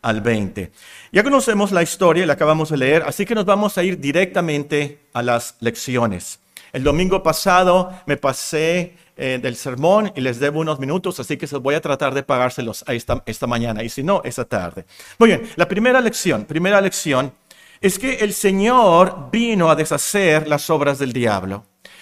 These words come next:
El Señor vino a deshacer las obras del diablo. Si ustedes dicen como que el hermano, esas palabras las he escuchado en alguna otra parte, viene de Primera de Juan tres, el pasaje que estamos memorizando.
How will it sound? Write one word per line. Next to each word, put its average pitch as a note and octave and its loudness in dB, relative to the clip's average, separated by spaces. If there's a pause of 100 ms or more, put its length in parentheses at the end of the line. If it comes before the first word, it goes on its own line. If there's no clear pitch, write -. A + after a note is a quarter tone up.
(160)
El D#3 2
Señor F#3+ 6
vino A3 2
a F#3 4
deshacer E3 -2
las C#3 -4
obras D#3 0
del C3 -4
diablo. A#2+ -4 (280)
Si - -8
ustedes G#3 -4
dicen F#3 -2
como D#3 -4
que D#3+ -4
el C#3+ -2
hermano, G3+ -2
esas F#3 -8
palabras F#3+ -2
las F3 -4
he F#3 -4
escuchado F3 -4
en E3 -6
alguna F3 -4
otra E3 -6
parte, D3+ -4 (200)
viene G#3+ -2
de G#3+ -4
Primera F3 0
de D#3+ -4
Juan D3 -2
tres, C#3+ -4
el A#2 -12
pasaje C3+ -4
que B2+ -10
estamos B2+ -6
memorizando. A2+ -6